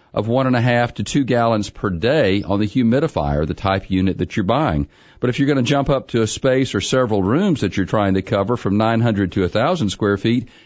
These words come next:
you're gonna need a larger unit, and it's gonna need to produce four to five gallons of, uh, of output per day. So there's a huge variation, and they get larger than that. They go on up to ten gallons or more per day,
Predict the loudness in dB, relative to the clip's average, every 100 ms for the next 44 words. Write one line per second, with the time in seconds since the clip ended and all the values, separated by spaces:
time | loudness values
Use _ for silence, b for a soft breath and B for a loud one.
0 | B -2 2 2 2 2 2 2 0 0
1 | 0 0 -4 -6 -2 0 0 2 2 0
2 | -2 0 0 0 0 0 0 0 0 2
3 | 0 0 -2 -4 -8 b b b b 0
4 | 2 0 0 0 0 0 -2 -4 -6 -6
5 | -2 0 2 0 0 -4 -4 -2 -2 0
6 | 0 0 -2 -4 B B B -2 0 2
7 | 0 0 0 2 2 2 2 2 2 2
8 | 0 0 2 2 2 0 2 2 2 0
9 | 2 2 2 2 0 2 2 0 -2 -4
10 | 0 0 2 2 2 2 2 2 0 0
11 | -2 0 2 2